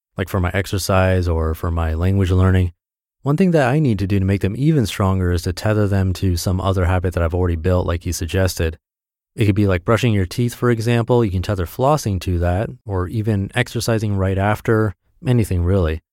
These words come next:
But being realistic, checking in on the habit monthly, and having habits that aren't business related, all great stuff. If you can take even one of those points and implement them, it'll be a big help.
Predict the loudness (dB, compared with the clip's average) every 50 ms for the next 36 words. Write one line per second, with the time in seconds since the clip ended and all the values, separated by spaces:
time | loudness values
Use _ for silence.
0 | _ _ _ _ _ _ _ _ _ -4 -4 -4 -2 -2 0 0 0 2 2 2
1 | 2 4 2 2 0 2 2 0 0 0 -2 -4 -4 -4 -2 -2 -4 -2 -2 0
2 | 0 0 0 0 -2 -2 -2 0 0 0 0 0 -2 -2 -2 -2 -2 -2 -2 -2
3 | 0 0 2 2 0 0 -4 _ _ _ _ _ _ _ -6 -4 -2 0 0 0
4 | 0 0 0 0 0 0 -2 -2 -2 -4 -2 -2 0 0 0 -2 -4 0 0 0
5 | 0 0 -2 -4 -2 -2 -2 0 0 2 2 4 2 2 2 0 0 0 0 0
6 | 0 -2 -4 -4 -4 -6 -4 -2 -2 -2 -2 -6 _ _ _ _ _ _ _ _
7 | _ _ -6 -4 -2 -2 0 0 -2 0 0 0 0 2 2 2 2 2 2 2
8 | 2 2 0 0 -2 0 0 0 0 0 0 0 0 0 0 0 2 2 0 0
9 | 0 0 0 0 0 -2 -2 -2 0 -2 -2 -2 -2 0 0 0 0 0 0 0
10 | 0 -2 -6